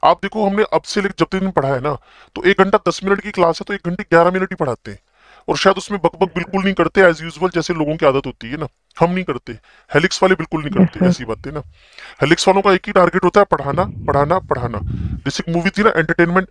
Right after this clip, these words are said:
Speaker 1: एंटरटेनमेंट, एंटरटेनमेंट, और हम कहते हैं पढ़ाना, पढ़ाना, पढ़ाना। क्लियर, सीधी बात, no बकवास। तो इसीलिए काम की बात करते रहते हैं always, ताकि बच्चों का फायदा हो जाए, ज्यादा, ज्यादा पैसा दिया तो उसका, अ, वसूली हो जाए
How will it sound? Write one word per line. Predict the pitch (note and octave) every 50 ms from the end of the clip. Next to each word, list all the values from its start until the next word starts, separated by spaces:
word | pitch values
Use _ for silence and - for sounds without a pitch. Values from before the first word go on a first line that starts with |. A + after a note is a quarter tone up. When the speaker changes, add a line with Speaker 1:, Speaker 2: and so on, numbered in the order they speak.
| - D#3+
Speaker 1:
एंटरटेनमेंट, | D3+ - - E3+ E3 E3 E3+ F3 F#3 - -
एंटरटेनमेंट, | D#3 C#3+ - B2+ - A#2+ G#2+ G2 F#2+ G2+ -
और | - C#3+
हम | C#3 D3
कहते | - F3 E3+ - G3
हैं | G3 - -
पढ़ाना, | C#3+ B2+ C3+ C#3+ D3+ F3 F#3+ _ -
पढ़ाना, | B2 A2+ A#2 A#2 C3
पढ़ाना। | - - G2+ G2+ - - _ _ - - - - - - - _
क्लियर, | - D3+ D3
सीधी | - - D#3+ D#3+ - F#3+
बात, | F#3 G3 G#3 - - E3
no | D#3+ D3+ C3
बकवास। | - B2 A2+ G#2 G#2 - - - _ - - _
तो | - -
इसीलिए | - - F#3+ G3 G3+ -
काम | F#3 F3 F#3 G3
की | G3+
बात | G3 G3 F#3+
करते | - - C3 - C#3+
रहते | B2+ C3 - B2
हैं | A#2
always, | G#2+ G#2 G#2 G2+ F#2+ - - - _ _ _ _ _ _ _ _ _ _ _ _ _ _ _ -
ताकि | E3 D#3+ - F3+ -
बच्चों | D#3+ - - - G3
का | G3 G#3
फायदा | G3+ - E3+ D#3 D#3+ F3+
हो | F3 E3
जाए, | D#3+ D#3
ज्यादा, | - D3+ D3 D3+
ज्यादा | C#3+ D#3 F3 F#3+ -
पैसा | - D#3 D3 - F#3 F3 -
दिया | E3+ F#3+ F#3+
तो | - F3+
उसका, | E3+ - - G3 G#3+ - _ _ _ _ _ _ _ _ _ _ _ _ _ _ _ _ _ _ -
अ, | - B2+ C#3 C3+ C3+ C3+ B2 - _ -
वसूली | C#3+ - - F#3 F3+ F3+ G3
हो | F#3
जाए | D#3 C3 B2